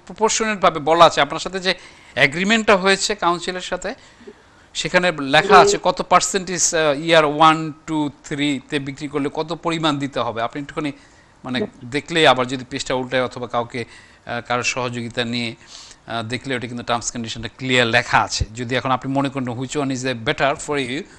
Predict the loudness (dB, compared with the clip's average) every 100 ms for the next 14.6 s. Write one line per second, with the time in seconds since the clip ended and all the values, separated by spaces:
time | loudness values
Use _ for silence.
0 | -20 -20 -14 -10 -8 -8 -10 -10 -6 -4
1 | -4 -6 -8 -6 -6 -8 -6 -6 -8 -10
2 | -10 -10 -10 -8 -8 -10 -14 -10 -4 -2
3 | -4 -10 -20 -20 -20 -8 -6 -2 2 2
4 | 2 -2 0 -2 -4 -20 -20 -14 -2 0
5 | 0 -4 -4 -4 -2 -4 -4 -8 -8 -4
6 | -2 -2 -2 0 0 -2 -10 -12 -14 -14
7 | -16 -20 -20 -20 -20 -20 -12 0 4 6
8 | 4 0 0 0 -2 -2 -2 -8 -2 4
9 | 4 2 -4 -4 -4 -2 0 -2 -4 -8
10 | -8 -8 -14 -12 -12 -10 -8 -10 -10 -10
11 | -12 -14 _ _ _ -6 -2 -2 0 0
12 | 2 0 0 -2 -2 -2 -2 -2 -8 -12
13 | -20 _ _ -6 -2 0 2 4 4 6
14 | 6 6 4 4 4